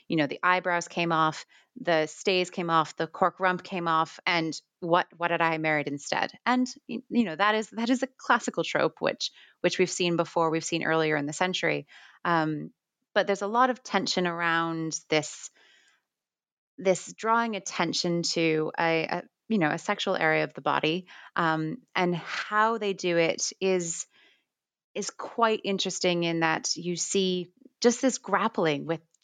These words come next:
the not understanding. You have it, everyone is the, is the befumbled husband who hasn't quite caught up with the actual fashion yet. So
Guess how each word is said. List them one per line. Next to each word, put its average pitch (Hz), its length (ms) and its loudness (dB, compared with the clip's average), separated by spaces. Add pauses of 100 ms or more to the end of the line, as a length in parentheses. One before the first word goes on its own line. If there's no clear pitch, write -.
the 175 200 2
not 175 260 2
understanding. 156 760 0
You 160 100 -4
have 160 220 0
it, 180 200 -4 (160)
everyone 196 420 2
is 170 160 -2
the, 165 260 2
is - 160 -4
the 160 200 -4 (160)
befumbled 180 540 0
husband 165 580 0
who 160 260 -2 (320)
hasn't 226 400 0
quite - 340 2
caught 175 280 2
up 170 180 0
with 165 140 -4
the 170 140 -4
actual 156 480 -2
fashion 156 540 -2
yet. - 300 -2 (380)
So 165 560 0